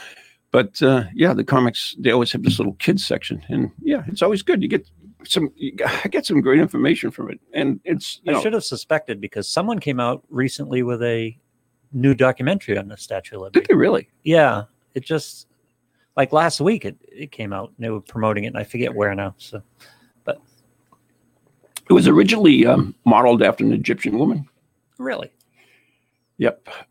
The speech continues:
Speaker 1: Uh, it was, let's see, many historians say the Statue of Liberty was modeled after Librias, the Roman goddess of freedom. However,
Speaker 2: Fair enough.
Speaker 1: sculptor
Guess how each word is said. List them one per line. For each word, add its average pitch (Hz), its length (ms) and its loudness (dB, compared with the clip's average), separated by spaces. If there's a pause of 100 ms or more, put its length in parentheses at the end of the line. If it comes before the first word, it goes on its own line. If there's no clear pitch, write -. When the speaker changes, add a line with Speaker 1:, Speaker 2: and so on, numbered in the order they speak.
Speaker 1:
Uh, 101 680 0
it 107 160 -6
was, 98 500 -2
let's 98 160 -4
see, - 160 -4
many 185 240 2
historians 147 680 4
say 123 240 0
the 98 120 -6
Statue - 340 -4
of 117 80 -2
Liberty 131 240 0
was - 160 -4
modeled 117 440 2
after - 300 -4
Librias, 107 720 2
the - 120 -2
Roman 113 380 4
goddess - 440 -2
of - 140 -6
freedom. - 420 -2 (160)
However, 135 600 -2 (140)
Speaker 2:
Fair - 220 -16
enough. 101 120 -20
Speaker 1:
sculptor 180 640 0